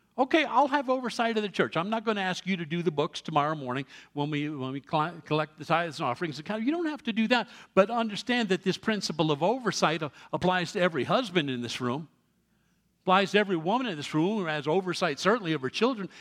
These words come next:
if not her job situation. We're all in the business of pastoring. Pastor with me. Meet the same qualifications. Do as I do. Like Paul said,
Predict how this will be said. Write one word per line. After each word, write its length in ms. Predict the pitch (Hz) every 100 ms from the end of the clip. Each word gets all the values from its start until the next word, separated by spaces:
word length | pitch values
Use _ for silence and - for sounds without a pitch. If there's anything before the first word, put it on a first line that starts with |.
| -
if 140 | 156
not 220 | 175 156
her 100 | 151
job 320 | 135 151 226 214
situation. 800 | 185 - 131 117 131 - 214 214 _ _ _ -
We're 180 | 160 -
all 380 | 185 202 262 285
in 120 | 254
the 80 | 202
business 480 | 240 233 240 220
of 140 | 175 -
pastoring. 680 | 220 220 208 - 127 107 101 _ _ _ _ _ _ _ _ _ _ _ _ _ _ _
Pastor 400 | - 285 - -
with 460 | 214 180 233 233 -
me. 240 | 160 87 - _ _ _ _ _ _ _ _ _ _ _ _
Meet 500 | 160 175 190 233 233 - _ _ -
the 80 | 202
same 520 | - - 160 156 180
qualifications. 1700 | - 147 147 170 175 - 180 - 254 302 - - 160 113 - - - _ _ _ _ _ _ _ _ 160
Do 260 | 247 311
as 180 | 302 226 -
I 240 | 214 269
do. 220 | 180 180
Like 240 | 170 214 -
Paul 180 | 247
said, 240 | 233 240